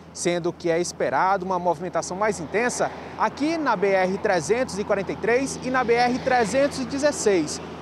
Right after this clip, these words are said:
rodovias que dão acesso, respectivamente, às praias no litoral norte e às cidades na região sul do estado.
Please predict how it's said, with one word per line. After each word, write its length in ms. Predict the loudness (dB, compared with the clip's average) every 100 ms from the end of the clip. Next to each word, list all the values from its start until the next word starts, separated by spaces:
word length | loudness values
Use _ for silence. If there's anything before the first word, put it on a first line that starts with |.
| -2
rodovias 540 | 2 2 2 0 2
que 100 | 0
dão 140 | 2
acesso, 480 | 2 2 2 2 0
respectivamente, 1000 | -2 -2 0 -2 0 0 2 0 -2 -6 -8 -8
às 220 | 0 0 0
praias 600 | 0 2 2 2 0 0
no 120 | 0
litoral 320 | 0 2 2
norte 480 | 4 4 2 0 -8
e 100 | 0
às 160 | 0 0
cidades 680 | -2 0 2 4 2 -2 -2
na 160 | 0 2
região 340 | 2 2 0
sul 220 | -2 -2
do 100 | 0
estado. 580 | 0 0 2 2 0 -4